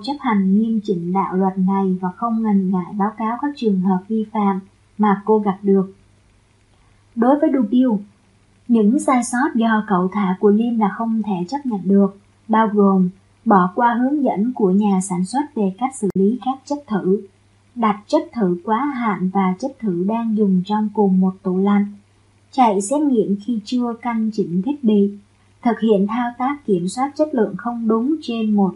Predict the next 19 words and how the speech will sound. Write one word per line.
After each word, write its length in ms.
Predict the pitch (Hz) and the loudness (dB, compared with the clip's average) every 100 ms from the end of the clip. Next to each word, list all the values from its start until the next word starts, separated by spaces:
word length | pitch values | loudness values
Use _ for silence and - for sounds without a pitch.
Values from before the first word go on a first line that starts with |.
| - | -6
thiết 240 | 247 285 | -10 -2
bị 220 | 220 190 - | 0 0 -4
phân 180 | 226 214 | -4 -2
tích, 320 | 269 294 - _ _ _ _ - | -2 -2 -4 _ _ _ _ -4
thực 180 | 233 | 0
hiện 280 | 220 226 202 202 | 2 2 2 0
các 180 | 285 | -2
nhiệm 320 | 269 214 170 190 | 0 0 0 0
vụ 240 | 202 170 | 2 2
mà 300 | 196 196 185 | 0 0 0
anh 260 | 220 226 220 | -2 -4 -4
chưa 260 | - 262 247 | -4 -2 0
được 180 | 214 196 | 0 0
đào 240 | 196 185 190 | 0 -2 0
tạo, 360 | 196 190 190 - _ _ _ _ | 0 0 -2 -10 _ _ _ _
làm 320 | 233 220 220 | 2 4 4
nhiễm 280 | 214 180 254 | 2 0 2
bẩn 280 | 240 175 202 | 2 2 0
một 180 | 226 | 0